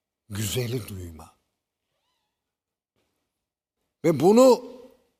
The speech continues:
beden eğitimiyle sağlıyor. Hipokrates'e atfedilir.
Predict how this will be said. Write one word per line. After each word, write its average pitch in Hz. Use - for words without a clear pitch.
beden 202
eğitimiyle 147
sağlıyor. 113
Hipokrates'e 165
atfedilir. 131